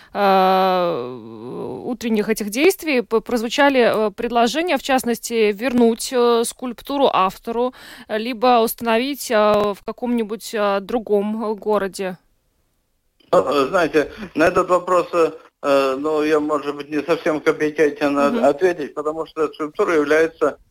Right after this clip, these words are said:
Speaker 2: э, собственностью города Риги. Э, м, э, у нее все имущественные права. Авторские права автора,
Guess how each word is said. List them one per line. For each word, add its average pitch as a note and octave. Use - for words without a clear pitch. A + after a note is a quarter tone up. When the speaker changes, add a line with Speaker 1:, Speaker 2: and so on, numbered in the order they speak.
Speaker 2:
э, B2
собственностью D#3
города C#3+
Риги. F2
Э, G#2+
м, B2
э, A#2+
у C3
нее D#3
все F3+
имущественные D3+
права. C3
Авторские E3
права A#2+
автора, F#2+